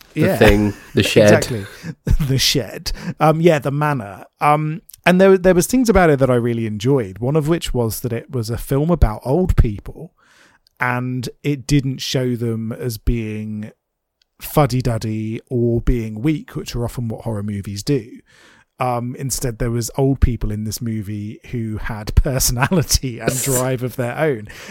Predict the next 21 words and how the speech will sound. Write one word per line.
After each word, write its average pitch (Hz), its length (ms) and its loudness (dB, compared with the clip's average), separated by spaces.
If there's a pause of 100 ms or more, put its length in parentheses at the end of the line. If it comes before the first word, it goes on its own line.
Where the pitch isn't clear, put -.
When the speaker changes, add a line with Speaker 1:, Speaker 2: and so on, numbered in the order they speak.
(120)
Speaker 2:
and 151 140 -2
I 151 100 2
thought 165 180 2
that 156 140 0
was 139 140 0
really 143 220 2
interesting 135 500 -2
that 120 100 -8
you 123 160 -6
had, 120 300 -6
you 131 100 -6
know, 101 180 -8
the, 107 260 -10
the, 104 400 -10
these 104 280 -12
leads 123 800 -6
who 113 180 -6
are, 113 140 -10
who 113 200 -4
are 117 80 -10
elderly. 117 680 -8